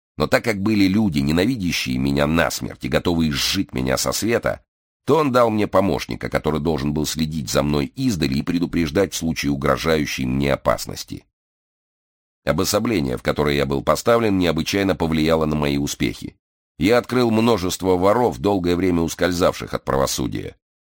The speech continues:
и которые ещё долей не поддались бы мне, если бы я всё ещё находился под опекой полицейских офицеров и целого сонма инспекторов.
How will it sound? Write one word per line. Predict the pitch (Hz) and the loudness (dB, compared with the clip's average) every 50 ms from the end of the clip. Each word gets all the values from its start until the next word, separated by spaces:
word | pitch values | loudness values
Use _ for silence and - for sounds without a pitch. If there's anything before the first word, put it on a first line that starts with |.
| _ - | _ -6
и | - | -2
которые | - 98 90 110 107 104 101 98 | 0 0 2 2 2 2 2 2
ещё | 95 98 98 87 - - 117 113 104 | 2 0 0 0 0 0 0 0 0
долей | 90 87 113 117 101 82 69 64 | 0 2 2 4 4 2 0 0
не | 64 67 69 - | -2 -2 -4 -4
поддались | - 65 67 69 69 80 76 71 65 57 57 | -4 -6 -6 -2 -2 0 0 0 -2 -4 -2
бы | 69 78 | -2 0
мне, | 82 92 98 98 | 2 2 2 4
если | 87 85 76 - - 67 | 2 2 0 0 -2 -2
бы | 76 80 | 0 0
я | 76 73 | 0 0
всё | - - - 92 92 | -2 -2 0 2 2
ещё | 92 87 - 90 | 2 2 0 -2
находился | 82 76 - - 71 73 78 78 - 78 | -2 -2 -2 -4 -4 -2 -4 -2 -2 -4
под | - - 73 71 | -4 -2 0 0
опекой | 69 - - 80 73 - 73 71 | 0 0 0 -4 -2 -2 -4 -4
полицейских | - - 76 78 73 - - 78 73 67 - - 65 - | -2 -2 -2 -2 -2 -2 -2 -2 -2 -2 -2 -4 -6 -4
офицеров | 67 64 - 67 - - 98 101 92 90 80 - - _ _ _ _ _ _ - | -4 -6 -6 -6 -4 0 2 2 2 2 2 -2 -4 _ _ _ _ _ _ -4
и | - 80 | -4 -4
целого | - - 113 107 101 95 92 87 82 | -2 0 2 2 2 2 2 0 0
сонма | - - - 95 92 87 82 82 82 80 | -2 0 0 2 2 2 2 2 0 0
инспекторов. | 78 76 - - - 78 64 - - 57 50 - - - | 0 -2 -2 -2 0 -2 -2 -2 -2 -4 -4 -4 -6 -10